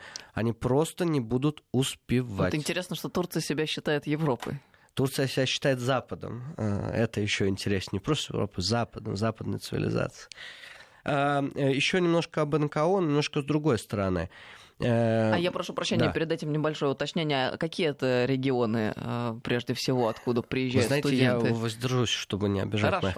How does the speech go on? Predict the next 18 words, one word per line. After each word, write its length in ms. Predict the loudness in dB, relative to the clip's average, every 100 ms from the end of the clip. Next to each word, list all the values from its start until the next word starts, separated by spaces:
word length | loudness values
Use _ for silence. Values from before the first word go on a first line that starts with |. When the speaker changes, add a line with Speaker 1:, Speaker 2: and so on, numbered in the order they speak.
| -2
Speaker 1:
коллег. 180 | 0 0
Speaker 2:
ладно. 160 | -2 -12 -8 -8 -8 -8 -2
Speaker 1:
А, 460 | 0 2 0 -2 -4 -6 -2
а, 480 | 2 2 2 0 -2
я 200 | -2 -2
просто 380 | -2 -2 -2 -4
говорю 260 | -2 0 0
о 40 |
том, 180 | 0 -4
что 680 | -6 -2 0 0 -2 -2 0
Speaker 2:
Ну, 60 | 0
есть 240 | 0 -2
Speaker 1:
такое 260 | 0 2 2
Speaker 2:
такая 20 |
ситуация, 420 | 2 0 2 2 0
Speaker 1:
звучало. 140 | 0
Speaker 2:
хорошо. 460 | 0 -2 -4 -6 -6 _
Мгм. 300 | -4 -2 -4